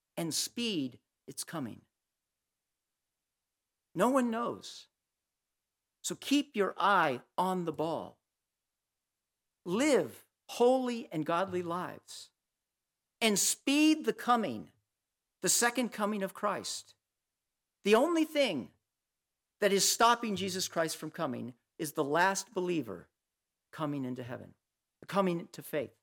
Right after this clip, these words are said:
Once the last believer, and no one knows which era that last believer is in,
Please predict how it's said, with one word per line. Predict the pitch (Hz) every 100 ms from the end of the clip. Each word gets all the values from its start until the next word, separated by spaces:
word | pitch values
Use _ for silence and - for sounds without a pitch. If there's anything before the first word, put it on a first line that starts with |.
| _ _
Once | - 254 -
the | 254
last | 202 175 202 262 -
believer, | 233 226 233 131 101 - _
and | - 160
no | 175
one | 262 269
knows | 247 240
which | 214 -
era | 226 220 147 120 - - - _ -
that | 160
last | 139 151 160 -
believer | 151 165 156
is | 160 165
in, | 185